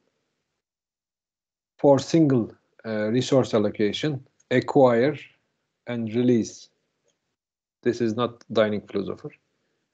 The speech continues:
Uh, acquire and release. Uh, this is general. Uh, acquire and release can be implemented. So if busy,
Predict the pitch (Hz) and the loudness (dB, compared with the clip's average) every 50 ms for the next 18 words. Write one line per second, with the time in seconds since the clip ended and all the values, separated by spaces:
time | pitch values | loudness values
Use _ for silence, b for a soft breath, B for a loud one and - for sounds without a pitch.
0 | _ _ _ - 113 110 107 104 101 101 101 104 113 - - - - 135 127 131 | _ _ _ -4 -2 0 0 0 0 -2 -4 -4 -6 -10 -8 -2 -2 0 0 0
1 | - 139 131 123 120 120 131 131 143 - 131 113 110 107 104 117 110 120 113 104 | 2 4 6 6 6 6 4 2 0 -4 -10 -10 -6 -4 -4 -2 0 0 0 0
2 | - - - - _ _ _ _ _ _ _ _ _ _ _ _ _ - 95 92 | -4 -8 -18 -20 _ _ _ _ _ _ _ _ _ _ _ _ _ -14 -12 -10
3 | 95 95 92 90 87 85 85 87 87 90 92 95 95 98 95 95 - 104 98 101 | -10 -8 -8 -8 -8 -8 -10 -10 -10 -10 -12 -12 -12 -14 -14 -16 -12 -8 -6 -4
4 | 101 107 101 95 104 101 101 98 101 131 - - _ _ _ _ _ _ _ _ | -2 -2 -2 0 0 0 0 0 0 -2 -4 -6 _ _ _ _ _ _ _ _
5 | _ _ - 101 101 101 98 110 113 113 - - 127 120 117 113 110 107 104 107 | _ _ -4 -2 -2 0 0 0 -2 0 2 4 4 6 4 4 2 2 0 0
6 | 107 117 135 120 - - - 113 104 104 117 123 117 107 98 - 104 98 98 95 | 0 0 0 0 -2 -4 -6 -4 -2 -2 -2 -2 -2 -4 -4 -4 -6 -6 -4 -6
7 | 92 - - - - - - _ _ _ _ _ _ _ _ _ _ _ _ _ | -8 -10 -14 -16 -18 -20 -20 _ _ _ _ _ _ _ _ _ _ _ _ _
8 | _ _ _ _ _ _ _ _ _ _ _ _ _ _ _ _ _ _ _ _ | _ _ _ _ _ _ _ _ _ _ _ _ _ _ _ _ _ _ _ _
9 | _ _ _ _ _ _ _ _ _ _ _ _ _ _ _ _ _ _ _ _ | _ _ _ _ _ _ _ _ _ _ _ _ _ _ _ _ _ _ _ _
10 | _ _ _ - - - - 101 95 92 92 - - - - 117 101 - - _ | _ _ _ -20 -16 -10 -8 -6 -6 -6 -6 -8 -10 -4 -2 -2 -2 -4 -2 _
11 | - 113 113 107 98 95 107 117 131 123 107 | 4 4 4 4 4 2 2 2 2 0 -2